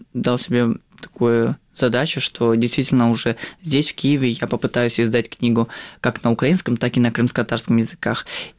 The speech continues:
И я надеюсь, э, когда на первом курсе я работал над этой книгой, и она должна была уже выйти на русском языке,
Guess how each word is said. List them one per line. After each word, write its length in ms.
И 60
я 580
надеюсь, 580
э, 520
когда 480
на 240
первом 280
курсе 340
я 100
работал 400
над 220
этой 180
книгой, 460
и 240
она 180
должна 280
была 180
уже 200
выйти 240
на 140
русском 300
языке, 420